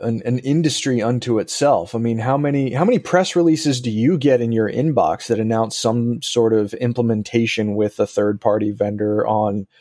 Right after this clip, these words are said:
like, a loan origination system or some other aspect of, of really critical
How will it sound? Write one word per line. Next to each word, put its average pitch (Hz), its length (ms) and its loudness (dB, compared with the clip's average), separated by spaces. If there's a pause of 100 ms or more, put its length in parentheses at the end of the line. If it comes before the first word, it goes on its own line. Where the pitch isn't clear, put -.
(260)
like, 107 160 -8
a 98 40 0
loan 113 220 2
origination 113 640 0
system 147 440 -2
or 113 60 -2
some 120 260 -2
other 110 460 2 (300)
aspect 107 520 0
of, 104 260 -2
of 101 240 -4
really 131 280 -2
critical 113 800 0